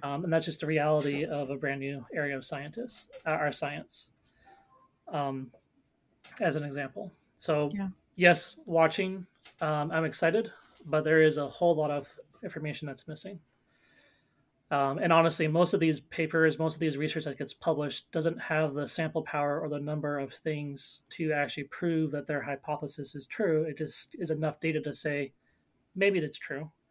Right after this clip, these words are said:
Speaker 1: but we should expand what we're looking at." So that's what I see a lot of this as, is ideas on how to make it powerful, but not a lot of things to follow through yet.
Speaker 2: Hmm.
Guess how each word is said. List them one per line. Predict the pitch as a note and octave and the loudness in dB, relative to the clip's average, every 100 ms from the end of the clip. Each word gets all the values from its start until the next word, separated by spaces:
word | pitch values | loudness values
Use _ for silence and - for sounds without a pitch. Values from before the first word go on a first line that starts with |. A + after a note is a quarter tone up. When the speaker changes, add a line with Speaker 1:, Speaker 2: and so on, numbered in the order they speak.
| _ _ - | _ _ -4
Speaker 1:
but | D3+ D#3 - | -4 -4 -6
we | D#3 | -6
should | D#3 D3+ D#3+ - | -6 -8 -10 -8
expand | - - D#3 D3+ D3 D3 - - | -8 -4 -2 -2 -2 -6 -10 -8
what | D#3+ | -6
we're | D#3 | -4
looking | C#3+ D3+ C#3+ | -6 -8 -10
at." | D#3+ _ _ _ _ _ _ _ _ | -10 _ _ _ _ _ _ _ _
So | - C#3+ D#3 - _ _ | -4 -4 -4 -8 _ _
that's | E3+ E3+ | 6 6
what | F3 D#3 | 6 2
I | D3+ | 2
see | - | 0
a | D3 | 0
lot | C#3 D#3 | 2 2
of | |
this | D3 D3 | 2 -2
as, | D3 | -2
is | D3 C#3+ C3+ - - _ D3+ | -2 -2 -4 -10 -16 _ -2
ideas | C#3+ D3 D#3 A3+ F#3 | 0 2 2 2 0
on | D#3 | -4
how | F3+ | -2
to | E3+ | -2
make | F3 F3 | -2 -4
it | F#3 | -6
powerful, | F#3 F3+ - A3 A3 _ | -6 -6 -6 -8 -8 _
but | D3+ | -6
not | D#3 | -2
a | D3+ | 0
lot | C#3+ D3 D3 | 0 0 0
of | C#3 | -2
things | - D3 C#3 | -4 -8 -6
to | C#3+ | -10
follow | - C#3+ C3 | -6 -6 -6
through | - C#3+ C#3 C3+ _ - | -6 -6 -4 -8 _ -12
yet. | D3+ _ _ _ _ - _ - | -12 _ _ _ _ -20 _ -4
Speaker 2:
Hmm. | G3+ F3 | -2 -2